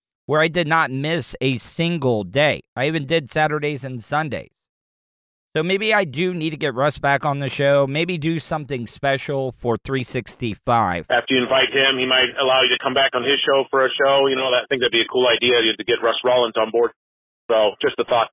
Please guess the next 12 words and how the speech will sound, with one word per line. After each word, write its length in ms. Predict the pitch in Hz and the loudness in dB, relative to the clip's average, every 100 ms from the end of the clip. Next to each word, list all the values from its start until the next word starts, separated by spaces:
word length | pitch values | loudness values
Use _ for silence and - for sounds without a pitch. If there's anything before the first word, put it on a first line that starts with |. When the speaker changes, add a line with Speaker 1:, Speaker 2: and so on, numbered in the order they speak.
| - | -8
Speaker 1:
You 120 | - 202 | -4 0
know, 240 | 208 190 - | 2 0 0
I 200 | 208 214 | 0 2
always 300 | 233 277 - | 2 0 0
told 300 | 208 208 139 | 2 2 2
you 100 | 147 | 2
I'm 140 | 139 | 2
gonna 120 | 147 | 0
be 200 | 131 127 | 0 0
honest 580 | 98 123 139 139 120 - | 2 2 2 2 0 -2
with 260 | 117 117 101 | 0 0 0
you 400 | 104 117 113 | 0 2 2